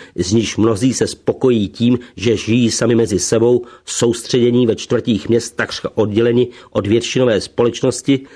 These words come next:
se takzvaný model poldru, zahrnující široké spektrum politických stran, vyčerpával. Tam, kde nedokázali najít odpověď tradiční strany,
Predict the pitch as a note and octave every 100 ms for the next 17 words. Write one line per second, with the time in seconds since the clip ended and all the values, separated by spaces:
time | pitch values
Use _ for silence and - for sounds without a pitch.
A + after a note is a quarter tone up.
0 | - - F#2 - - B2 B2 B2+ B2 A#2
1 | A2 F2+ D#2+ - A2+ A#2 A#2 C3 - -
2 | _ - A2 A#2+ A#2+ B2 A2+ - F#2+ -
3 | A#2+ A#2 - A#2 A2 G2+ - A#2 - A2+
4 | G#2+ - A2 A#2+ - - D#2+ - G#2+ G#2+
5 | G#2 - - G2 - A2+ - E2 D2+ C#2
6 | - - _ _ - - - - - -
7 | - A3 G#3+ D#3 A#2+ B2 D3+ D3 C3+ C3
8 | B2 B2 - B2+ - C3+ A#2 A2+ A#2+ A#2+
9 | - F#2 E2+ - A2+ B2